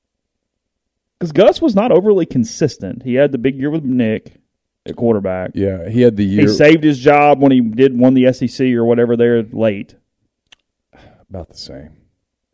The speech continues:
Speaker 1: Which is fine.
Speaker 2: Yeah, it's about the same.
Speaker 1: It's good,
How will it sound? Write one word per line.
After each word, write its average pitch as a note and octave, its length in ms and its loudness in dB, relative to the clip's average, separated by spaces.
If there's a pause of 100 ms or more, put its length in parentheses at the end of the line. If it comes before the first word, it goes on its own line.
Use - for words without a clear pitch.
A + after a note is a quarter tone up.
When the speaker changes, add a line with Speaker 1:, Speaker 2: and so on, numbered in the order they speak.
(920)
Speaker 1:
Which C#3 160 -8
is C#3+ 160 -8 (380)
fine. F#2+ 400 -10 (680)
Speaker 2:
Yeah, G#2 280 -8
it's A2 120 -14 (200)
about - 180 -18
the - 40 -20
same. E2+ 280 -20
Speaker 1:
It's - 100 -20
good, G#3+ 320 4